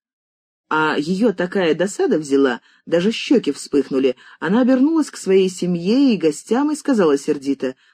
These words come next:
«Право, этот швейцар мне порядком надоел, такой угрюмый,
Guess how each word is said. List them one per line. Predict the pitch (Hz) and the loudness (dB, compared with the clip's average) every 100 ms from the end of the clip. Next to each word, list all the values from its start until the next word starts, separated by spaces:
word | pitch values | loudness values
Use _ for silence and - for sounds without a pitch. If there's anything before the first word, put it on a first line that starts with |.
| _ | _
«Право, | - 175 139 | -4 -2 0
этот | 139 143 165 | 0 -2 -6
швейцар | - 160 151 - 302 269 | -4 -4 -4 -2 0 2
мне | 202 196 | 2 2
порядком | 190 226 302 - 269 | 2 0 0 0 2
надоел, | 233 240 147 135 107 _ _ | 4 4 2 0 0 _ _
такой | 180 175 | 0 2
угрюмый, | 165 156 185 349 262 151 135 | 2 2 4 6 6 4 -2